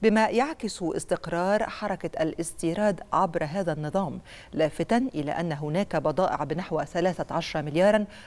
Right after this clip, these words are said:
وسبعمائة مليون دولار وصلت الموانئ خلال هذه الفترة، وبلغ إجمالي قيمة المفرج عنه منها اثني عشر مليار دولار، بما فيها سلع استراتيجية بنحو ثلاثة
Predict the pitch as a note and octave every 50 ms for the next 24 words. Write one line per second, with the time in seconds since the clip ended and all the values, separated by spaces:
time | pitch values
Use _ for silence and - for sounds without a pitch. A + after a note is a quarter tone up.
0 | - - - - D3+ - G#3+ G#3 D#3+ C#3+ C3+ D3 E3+ - D3 - - D3+ C#3 D#3
1 | F3 F3 D#3 D#3+ D#3+ F3 E3 C#3 - - - - - - - - - - A#3+ A#3
2 | - A3 F#3 G3+ G3+ - - E3+ E3+ E3 D#3 D3 D3 D#3+ G3 G#3 F#3 F#3 F#3+ -
3 | - - - - - - - E3 D#3 E3+ F3 F3 E3+ - - D#3+ G3+ G3 - D#3+
4 | F3+ - - D3+ D#3 - - - F#2 - - - - - - - F#3+ A3 A#3+ C#4+
5 | C#4 A3 E3+ D#3 - D#3+ D3+ D#3 D#3+ D#3 D#3 F3 D#3 E3 E3 - - - G#3+ G3+
6 | F#3+ F#3+ F#3+ F#3+ - E3 D#3 D3 D#3 F3 - - F3 D#3 D3 D#3 D3 D#3+ E3+ E3
7 | F3 F3 E3 - - - - - - - G3+ F#3+ D#3 C3 C3+ E3 G3 A3 - -
8 | - - - - - B3 - A3 E3 C#3+ - D#3 F3+ - - F3+ D#3+ D3 D3 C#3+
9 | C3+ D#3+ E3 E3 D3+ D3+ D#3+ D#3+ E3+ E3+ D#3+ D3 - - - - - - E3 F#3+
10 | F3+ F3 E3 E3 - - - - - A#3 B3 G#3 F#3 F#3 F3+ F3 - - - -
11 | C4+ B3 A3+ G#3 F3+ - - G3 - - - - F3+ F3 - F#3+ E3+ E3+ D#3+ E3+
12 | - - - - - - - - - - D#3 F3+ - E3+ D3+ - - - - F3+
13 | E3 E3+ D#3 -